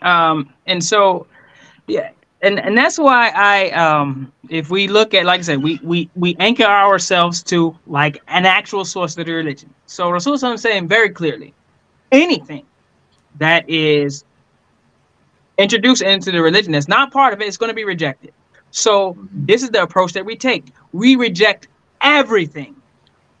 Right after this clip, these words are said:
Speaker 1: that cannot be proven as a base in the religion. Period. We just reject it outright. So when he says in this paragraph,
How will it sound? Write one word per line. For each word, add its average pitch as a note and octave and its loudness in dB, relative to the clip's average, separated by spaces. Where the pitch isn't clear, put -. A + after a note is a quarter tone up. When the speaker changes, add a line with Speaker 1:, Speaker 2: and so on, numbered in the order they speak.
Speaker 1:
that E3+ 0
cannot A#3 0
be F3 -2
proven F3+ -4
as F3 -4
a G3 -4
base D#3 0
in A#3+ -6
the C4 4
religion. E4 -2
Period. C#4 2
We D3+ 2
just G3+ 2
reject B3 -2
it E3+ -2
outright. G#3+ 0
So A3 2
when A#3 0
he F4+ -2
says D#4+ 0
in F3 -6
this D3+ -6
paragraph, D3 0